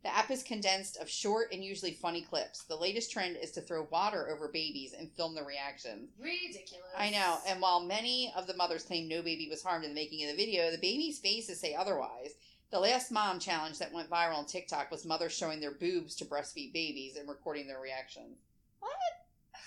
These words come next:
Speaker 1: Oh, mothers showing their boobs to breastfed babies. Okay, so I guess, like, the babies were, like, waiting, like, to get fed, and they
Speaker 2: Right,
Speaker 1: showed them
Speaker 2: and
Speaker 1: their
Speaker 2: then
Speaker 1: titty.
Speaker 2: just to see their,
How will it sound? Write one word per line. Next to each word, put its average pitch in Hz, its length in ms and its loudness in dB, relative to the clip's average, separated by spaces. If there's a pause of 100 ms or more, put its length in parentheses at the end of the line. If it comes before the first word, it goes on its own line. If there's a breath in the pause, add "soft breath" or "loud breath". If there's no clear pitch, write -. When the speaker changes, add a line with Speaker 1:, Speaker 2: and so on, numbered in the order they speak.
(840 loud breath)
Speaker 1:
Oh, 320 600 12
mothers 262 560 8
showing 226 300 8
their 196 280 2
boobs 226 360 0
to - 140 2
breastfed 190 580 4
babies. 160 240 -2 (100)
Okay, 196 260 6
so 196 180 2
I 180 120 8
guess, 190 360 4
like, 180 200 0
the 175 120 2
babies 180 580 4
were, 170 140 0
like, 156 220 0
waiting, 180 540 -2
like, 165 200 -4
to 170 80 -6
get 165 220 0
fed, 175 280 4
and 170 120 -4
they 160 80 0
Speaker 2:
Right, 170 100 2
Speaker 1:
showed 190 120 4
them 185 80 2
Speaker 2:
and 175 80 2
Speaker 1:
their 170 80 2
Speaker 2:
then 165 80 -2
Speaker 1:
titty. 190 400 0 (200)
Speaker 2:
just - 200 -12
to - 60 -14
see - 160 -12
their, 480 80 -10